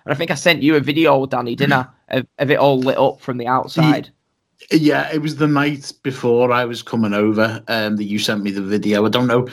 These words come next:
Speaker 2: I think you took it the night before, um,
Speaker 1: Right.
Speaker 2: but I was, I was sat in, sat in the house watching. I think there was football on. Um,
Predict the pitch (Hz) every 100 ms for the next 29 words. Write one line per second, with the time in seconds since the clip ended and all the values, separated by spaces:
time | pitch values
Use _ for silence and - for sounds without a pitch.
0 | - - 120 143 139 139 - 160 160 165
1 | 151 139 139 139 131 131 131 139 135 -
2 | _ - 117 120 123 127 - 120 127 127
3 | 131 127 - - _ - 139 139 139 165
4 | 151 151 143 147 - - 151 147 143 127
5 | 135 135 - - - - - - 147 143
6 | - - - 143 139 127 - - 160 -
7 | 160 143 147 143 139 - - 117 113 113
8 | 113 110